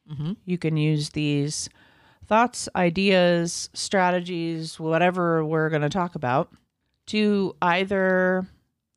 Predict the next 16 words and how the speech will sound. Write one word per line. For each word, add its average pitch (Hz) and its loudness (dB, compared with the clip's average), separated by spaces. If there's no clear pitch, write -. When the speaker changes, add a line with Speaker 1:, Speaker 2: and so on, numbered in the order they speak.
Speaker 2:
identify 165 2
possibly 151 -2
someone 139 0
in 131 0
your 127 -2
family 175 0
might 247 2
have 240 -2
more 254 2
narcissistic 254 -2
traits 254 0
that 160 -4
might 147 -4
help 147 -8
you 143 -6
understand, 143 -4